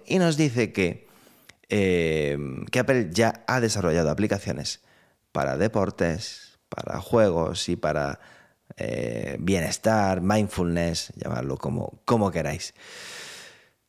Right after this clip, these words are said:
A estas aplicaciones que ya ha diseñado específicamente para las gafas, mm, tenemos que añadir que tiene un servicio de suscripción de juegos, un servicio de suscripción de actividad física, Fitness Plus,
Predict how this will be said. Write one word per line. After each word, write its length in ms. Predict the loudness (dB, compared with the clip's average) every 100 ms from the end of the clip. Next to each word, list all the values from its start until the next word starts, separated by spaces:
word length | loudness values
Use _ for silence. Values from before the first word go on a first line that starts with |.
| _ _ _
A 100 | 2
estas 180 | 4 4
aplicaciones 500 | 4 4 4 2 2
que 160 | 2
ya 300 | 2 2 2 0
ha 200 | 0 0
diseñado 420 | -2 0 2 2
específicamente 840 | 0 -2 0 0 2 0 2 0
para 300 | 2 0 0
las 240 | -2 -4 0
gafas, 600 | 0 0 -2 -2 -4 -10 _ _ _ _
mm, 720 | 0 2 2 2 0 -2 -4
tenemos 360 | -2 0 2 0
que 200 | 0 2
añadir 380 | 4 4 2 2
que 320 | 2 0 -2 -18 -20 _
tiene 180 | 0 2
un 80 | 2
servicio 380 | 2 0 0 -2
de 40 |
suscripción 540 | -2 -4 -4 -4 -2
de 80 | -2
juegos, 560 | 0 2 2 0 -2 -4
un 100 | -6
servicio 340 | -4 -4 -4
de 60 | -6
suscripción 640 | -6 -6 -6 -2 0 2
de 80 | 2
actividad 400 | 0 0 0 0
física, 420 | 0 -2 0 -2
Fitness 400 | -2 -4 -6 -10
Plus, 380 | -2 0 0 -4